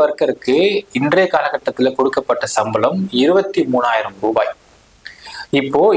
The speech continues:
இருபத்தி மூணாயிரம் ரூபாய் அப்படிங்கிறது கவர்மெண்ட் கொடுத்த ஒரு அமௌண்ட். இப்போ இத தனியாருக்கு, பிரைவேட் கான்ட்ராக்ட் விட்டுறாங்க. கான்ட்ராக்ட் விட்ட உடனே அவங்க இ எஸ் ஐ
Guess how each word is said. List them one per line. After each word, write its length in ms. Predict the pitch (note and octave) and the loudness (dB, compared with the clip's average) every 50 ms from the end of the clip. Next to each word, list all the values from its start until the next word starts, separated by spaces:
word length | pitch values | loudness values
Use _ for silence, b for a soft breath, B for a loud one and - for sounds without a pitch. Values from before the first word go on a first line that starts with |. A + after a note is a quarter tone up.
| C#3+ C3 D#3 | 2 0 0
இருபத்தி 320 | G3+ A3+ C4 - - B3 G#3+ G3 | 0 0 0 -2 -2 -2 0 2
மூணாயிரம் 340 | F#3 F3 E3 D#3 - - | 2 2 2 0 0 0
ரூபாய் 260 | D#3 E3 F3 G3 F#3+ F3 | 0 2 2 4 2 2
அப்படிங்கிறது 520 | E3 - - C3+ B2+ A#2+ A2+ A2+ - D#3 F3 G3+ A3+ F3 - - C3 | 0 -2 -4 -4 -4 -4 -4 -2 0 0 2 2 0 0 0 0 2
கவர்மெண்ட் 640 | C#3+ F3+ G#3 G#3+ A3 A3 G#3 - - - - - A#3+ - - | 4 4 2 2 0 0 -2 -2 -6 -4 -2 -2 -2 0 0
கொடுத்த 340 | E3 D#3+ E3 - - - D#3+ F3 A3 G3+ D3 C3+ | -2 -2 -2 -4 -4 0 0 2 2 2 2 2
ஒரு 100 | D3 C3+ A#2+ | 2 2 0
அமௌண்ட். 320 | B2 A#2 G#2+ G#2 - - - - - - _ _ B B B B B B B B - D#3+ | 0 -2 -4 -4 -6 -8 -10 -10 -14 -20 _ _ B B B B B B B B -2 -2
இப்போ 220 | E3+ E4 - A3 B3+ C4+ G#3 F3 D#3 E3 | 0 0 2 2 2 2 2 0 0 0
இத 120 | F#3 F3 E3 E3+ G#3+ B3+ B3+ - - | 0 2 2 2 2 0 -2 -2 -2
தனியாருக்கு, 720 | E3 E3+ A3 A#3+ B3+ B3 A#3 G#3 F#3+ - _ - D3+ D#3+ G3 A#3+ B3+ - - - | 0 0 2 2 2 2 2 0 -2 -4 _ 0 2 2 2 2 0 -2 -4 -2
பிரைவேட் 360 | - E3+ F#3+ A3 A#3+ A3+ A3 G#3+ - - | 2 2 4 4 2 2 0 -2 -2 0
கான்ட்ராக்ட் 400 | - F3+ F#3+ - G3 G3+ - - E3 | 0 0 2 2 0 0 0 -2 -4
விட்டுறாங்க. 440 | D#3+ - D3 C3+ A#2+ G#2+ - - G2+ B2+ E3+ G#3 G#3+ - _ - - | 0 2 2 2 2 0 -2 -2 0 2 2 2 0 -2 _ -2 0
கான்ட்ராக்ட் 380 | D3 E3+ F#3+ G3+ A3+ A3 A3+ F#3+ | 0 2 2 0 0 0 0 -2
விட்ட 160 | - - - C#3+ B2 | 0 2 0 0 0
உடனே 260 | A#2 A2+ A2+ C3 D#3+ G3+ A3+ G#3 - C#3 C#3 | -2 -4 -2 0 0 2 2 2 0 0 0
அவங்க 280 | C3+ D#3+ D#3 D#3 D#3+ F#3+ A3+ G#3+ E3+ D3 D3+ | 2 0 0 0 0 0 0 0 -2 -4 0
இ 20 | F3+ A3 A#3+ | 2 2 2
எஸ் 120 | A#3+ A#3+ - | 2 2 0
ஐ 40 | A#3 | 2